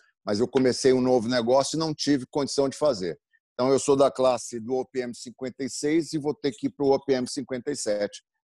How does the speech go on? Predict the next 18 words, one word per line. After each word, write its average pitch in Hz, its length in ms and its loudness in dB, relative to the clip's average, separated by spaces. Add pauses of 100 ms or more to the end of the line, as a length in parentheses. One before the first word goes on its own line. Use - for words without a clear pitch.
que 131 80 0
agora, 107 220 2
por - 100 -18
causa 101 160 -2
da 107 60 0
pandemia, 117 640 0 (840)
ele 117 240 -4
ia 117 120 0
ser 107 920 -4
em 110 80 -18
setembro 123 720 -6
e, 110 420 0 (540)
é, 92 260 -10
do-, 87 160 -12 (760)
deverá 98 200 -2
ser 101 200 -4
no 101 240 -4
ano 98 160 -6